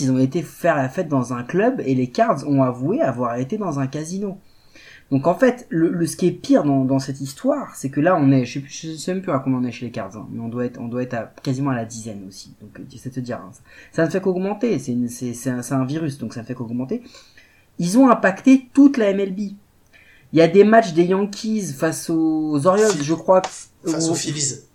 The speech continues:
Speaker 1: face aux Phillies, qui ont été recalés à un autre moment parce qu'ils ne pouvaient pas. Mais en fait, les Marlins et les Cards ne se sont pas seulement pénalisés eux, ils ont pénalisé leurs adversaires aussi. Et du coup,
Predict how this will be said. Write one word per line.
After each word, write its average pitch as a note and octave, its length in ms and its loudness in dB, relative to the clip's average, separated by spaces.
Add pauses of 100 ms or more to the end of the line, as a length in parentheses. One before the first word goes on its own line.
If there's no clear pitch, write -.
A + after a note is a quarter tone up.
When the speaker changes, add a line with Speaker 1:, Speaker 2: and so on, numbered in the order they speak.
Speaker 1:
face E3+ 200 2
aux F#3 60 4
Phillies, A3 280 2
qui - 100 -6
ont E3 60 4
été E3 160 2
recalés G#3 680 6
à F3 100 6
un D#3 180 2
autre G#3+ 220 -2
moment G#3 360 2
parce D3 220 -2
qu'ils D#3 120 -4
ne D#3 80 0
pouvaient D#3 300 -2
pas. F3 260 0 (300)
Mais F3 60 2
en A3+ 100 4
fait, C#4 220 8
les A3+ 120 4
Marlins G#3+ 440 2 (260)
et F3 100 4
les D3+ 160 4
Cards F3+ 380 2
ne E3+ 80 0
se - 80 -10
sont F3 160 -6
pas F#3 160 2
seulement F3 340 -2
pénalisés C#3 560 0
eux, C#4+ 240 6 (220)
ils D3+ 180 -4
ont D3 60 -4
pénalisé D#3+ 400 2
leurs D#3+ 260 4
adversaires G3+ 720 0
aussi. D3 480 -8 (460)
Et D3+ 120 4
du C#3 180 -4
coup, D4 340 6